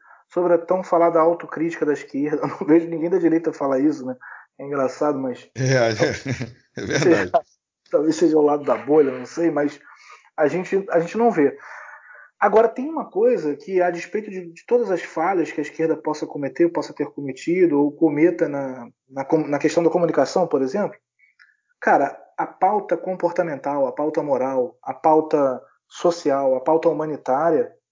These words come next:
Speaker 1: a verdade é que ela é muito mais complexa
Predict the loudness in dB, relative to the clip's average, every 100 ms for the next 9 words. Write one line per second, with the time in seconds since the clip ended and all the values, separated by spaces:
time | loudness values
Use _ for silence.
0 | _ _ -6 -4 -2 0 0 0 -2 -2
1 | 0 0 -2 -4 -4 -2 -4 0 2 2
2 | 0 -4 -4